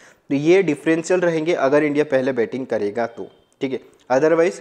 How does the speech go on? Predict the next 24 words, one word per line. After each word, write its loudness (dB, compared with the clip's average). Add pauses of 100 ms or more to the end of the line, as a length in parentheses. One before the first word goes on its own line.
आप 0
इन -2
तीन -4
के -4
साथ -2
जा 0
सकते -8
हो, 0
ये -2
काफ़ी -6
अच्छे -8
सेफ -8
ऑप्शन -14
रहने -16
वाले -18
हैं। -20 (360)
इसके 0
अलावा 2
दोस्तों 0
यहाँ 2
पर -2
कुशल 0
मल्ला 0
है, 2